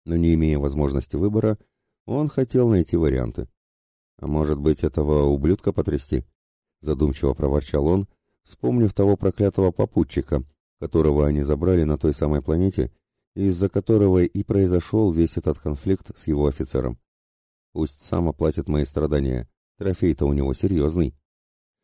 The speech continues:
Фарк Март сам прекрасно знал о том, что за такой трофей в любом государстве Содружества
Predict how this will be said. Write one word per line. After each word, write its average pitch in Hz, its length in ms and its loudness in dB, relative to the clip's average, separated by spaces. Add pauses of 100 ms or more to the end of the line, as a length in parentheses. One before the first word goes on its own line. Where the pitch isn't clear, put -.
Фарк 127 260 -4
Март 110 380 -2 (100)
сам 123 300 -4
прекрасно 78 560 -2
знал 78 260 0
о 71 60 -2
том, 98 300 -2 (400)
что - 200 -4
за 101 140 0
такой 135 280 0
трофей 76 460 2
в 80 80 0
любом 92 300 2
государстве 78 560 -2
Содружества 78 720 -2